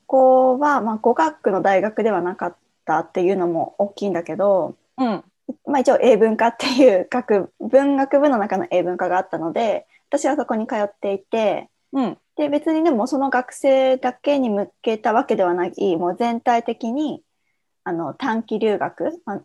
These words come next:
Speaker 1: 夏休みとか春休みとかの、まあ、四週間から五週間ぐらいで行けるような、あの、短期留学だね、語学留学っていうの？
Speaker 2: うん。
Speaker 1: とかっていうのが一つ、それが結構プログラムの数的には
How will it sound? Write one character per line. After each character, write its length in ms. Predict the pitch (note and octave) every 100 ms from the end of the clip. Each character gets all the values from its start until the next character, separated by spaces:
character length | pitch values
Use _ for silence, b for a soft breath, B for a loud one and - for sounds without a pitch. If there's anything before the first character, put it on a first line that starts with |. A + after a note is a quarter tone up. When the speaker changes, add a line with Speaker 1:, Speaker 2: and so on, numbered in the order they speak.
| _
Speaker 1:
夏 280 | G#3+ G#3+ A3+
休 200 | B3 A3+
み 140 | F3
と 100 | F3
か 260 | - C4+ C4
春 220 | A3+ G#3+
休 240 | G#3+ G#3+
み 140 | F3+ F3
と 120 | F3
か 380 | - A#3 E3+ - _ _ _ _ _ _ _
の、 520 | G#3+ G3+ G3 F#3+ F#3 - _ _
ま 300 | A#3 F#3 -
あ、 20 | -
四 280 | A#3 G#3+ A#3+
週 260 | A3 G#3
間 240 | G3+ F3+ F3
か 120 | E3
ら 120 | E3
五 160 | G3 B3
週 120 | C#4
間 200 | D4 C#4+
ぐ 80 | C#4+
ら 100 | B3
い 60 |
で 140 | E3 -
行 100 | -
け 100 | F3+
る 100 | F3+
よ 160 | F3
う 20 | D3
な、 280 | C3+ - -
あ 100 | F3+
の、 460 | E3+ D#3+ D#3+ D#3 - _ _ _
短 200 | - G#3
期 120 | G#3+ F#3
留 100 | F3+
学 220 | - D#3
だ 100 | E3
ね、 140 | E3
語 100 | G3
学 260 | A3 A3+ A3+
留 120 | A#3
学 200 | F3+ -
っ 20 |
て 100 | -
い 60 | C#3+
う 20 |
の？ 160 | - - - _ _
Speaker 2:
う 120 | C4+
ん。 320 | B3+ G#3 - - _ _
Speaker 1:
と 120 | E4+
か 200 | E4+ G3+
っ 160 | G3+ _
て 100 | A3
い 100 | A3+
う 120 | A3+
の 140 | G#3+
が 140 | G#3+ A3+
一 260 | - B3
つ、 380 | A3+ - D3+ - - -
そ 80 |
れ 60 | E4
が 100 | E4+
結 180 | F4 E4+
構 140 | G#3+
プ 100 | G#3
ロ 140 | G3+ G3
グ 80 |
ラ 120 | G3 G3
ム 120 | F#3
の 80 | F#3
数 260 | C4+ A3+
的 240 | B3+ B3 B3
に 120 | G#3+
は 220 | D3 -